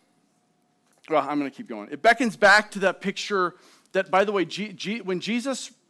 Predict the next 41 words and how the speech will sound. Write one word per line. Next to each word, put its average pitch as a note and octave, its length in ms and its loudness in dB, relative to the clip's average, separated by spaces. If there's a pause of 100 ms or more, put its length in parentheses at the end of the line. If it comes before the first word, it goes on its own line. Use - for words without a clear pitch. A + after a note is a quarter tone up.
(120)
writes E3+ 300 0
to F3+ 80 -14
seven, F3+ 420 -4
the D3+ 100 -12
seven F3 260 -6
churches F3+ 320 -12
in E3 80 -8
Revelation, D#3+ 460 -8
the D3+ 60 -12
first - 180 -16
two E3+ 60 -18
chapters, E3 320 -10
or C#3+ 220 -8
the B2 120 -12 (300)
chapter D#3+ 260 -6
two F3 220 -8
and C#3+ 100 -6
three D#3 160 -8
of D#3 80 -6
Revelation, D3 500 -8 (640)
when F#3 140 -2
he F3+ 140 -2
writes E3+ 300 2
to A3+ 60 -10
the F3 80 -10
church F#3 300 -6
at - 60 -12
Ephesus, F#3 420 -8
he E3 140 -6
actually D#3 300 -4
says, A#2 420 -8 (720)
"You've, F3 260 -14
you've A3+ 140 -8
done D4+ 100 -2
an F3+ 60 -2
amazing F#3+ 400 -4
job F3 200 0
standing F3 520 -6
on D#3+ 160 -4
my D3 120 -4
truth. - 540 -18